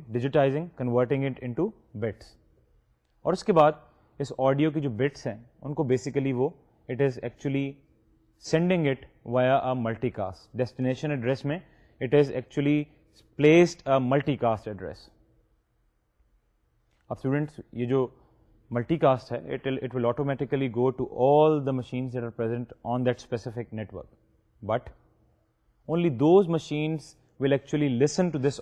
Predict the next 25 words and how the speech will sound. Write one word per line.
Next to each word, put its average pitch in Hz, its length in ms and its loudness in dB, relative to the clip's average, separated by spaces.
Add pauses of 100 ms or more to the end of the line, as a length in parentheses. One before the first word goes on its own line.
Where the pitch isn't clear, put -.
(100)
audio 120 340 -2
or 117 120 -2
receive 151 500 0 (640)
these 131 200 -2 (120)
bits - 260 4 (840)
who 156 160 2
have 135 200 2 (140)
provided 139 580 2
their 131 300 4 (480)
multicast 131 640 0 (160)
address 120 460 0
to 123 60 -2
their 117 240 0 (400)
lan 120 340 -2
interface 127 500 -4 (340)
hardware۔ 90 340 -8 (1300)
باقی 127 380 -2 (140)
سب 143 180 0
مشینز 139 440 -4
کے 147 60 -4
پاس 131 220 2
جب 127 120 -4
یہ 127 120 2
آئے 135 160 2
گا 135 80 -2